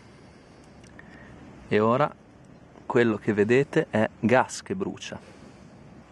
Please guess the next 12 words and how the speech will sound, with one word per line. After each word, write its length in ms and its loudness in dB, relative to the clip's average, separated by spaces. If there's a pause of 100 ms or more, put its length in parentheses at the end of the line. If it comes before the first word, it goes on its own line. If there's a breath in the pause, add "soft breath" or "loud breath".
Oggi 320 2
è 60 2
il 80 0
ventotto 520 0
di 120 -4
settembre 760 0 (720 loud breath)
e 100 -2
sono 520 2
le 120 -2
quattro 400 2
del 140 -4
pomeriggio. 720 -4